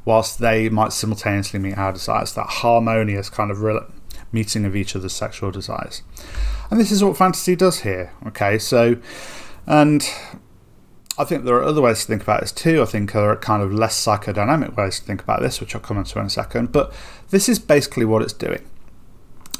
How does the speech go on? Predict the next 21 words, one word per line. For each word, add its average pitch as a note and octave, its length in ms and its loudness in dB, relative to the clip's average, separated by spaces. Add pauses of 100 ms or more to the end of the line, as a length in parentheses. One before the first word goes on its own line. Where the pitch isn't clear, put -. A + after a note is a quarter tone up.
(360)
So D3 500 4 (400)
you G3 140 2
could A#3 160 2
think B3+ 260 6
of C#3+ 100 0
it A#2 180 4
as, A2 640 0 (140)
um, A2+ 340 -2
what D#3+ 480 2
the, E3+ 240 6
what G3 240 4
is G#3 120 2
happening C3 520 0
for A#2+ 160 0
these A2 260 2
women A2 480 2
is C3+ 240 2
not G3+ 240 4
even D#3 300 4
so D3+ 200 4
much C#3 400 0